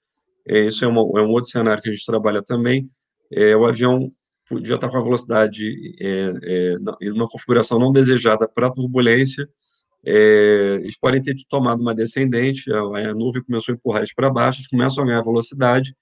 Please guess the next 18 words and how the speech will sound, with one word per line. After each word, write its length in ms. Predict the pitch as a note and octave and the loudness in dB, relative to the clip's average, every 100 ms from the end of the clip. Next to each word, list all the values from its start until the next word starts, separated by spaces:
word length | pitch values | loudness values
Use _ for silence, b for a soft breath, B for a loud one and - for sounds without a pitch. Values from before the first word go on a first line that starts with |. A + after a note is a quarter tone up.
| _ _ _ - | _ _ _ -4
instintivamente 760 | F3+ F#3+ F3+ D3+ D#3 C3+ D3 - | -2 0 2 2 4 4 2 -2
o 20 | |
piloto 280 | C#3 C#3 C#3 | 0 0 2
faz 180 | C#3+ | 0
o 60 | C3+ | 0
quê? 120 | C3 | -2
Ele 120 | A#2 | -2
tira 480 | C3+ - C#3+ C#3+ C#3+ - | -2 -2 0 2 0 -2
a 100 | C3+ | -8
potência 680 | - C3+ B2+ B2+ C3+ D#3+ E3+ _ _ _ _ - | -6 -2 2 2 0 -6 -14 _ _ _ _ -2
pra 140 | C3+ | 2
retardar 800 | D3 E3 - D#3 C#3 B2+ C#3+ - | 2 2 0 2 2 2 2 0
a, 560 | B2+ B2 B2 - A#2 A2+ | 0 2 2 2 2 2
a 60 | |
chegada 480 | A2 C#3+ A#2 A#2 A#2+ | 0 0 2 2 2
à 40 | C3 | 0
velocidade 480 | C3 C3 B2 A#2+ | 0 -2 -2 -2
máxima 560 | B2+ A#2 A#2+ - C3+ C#3 | 0 2 2 0 -4 -4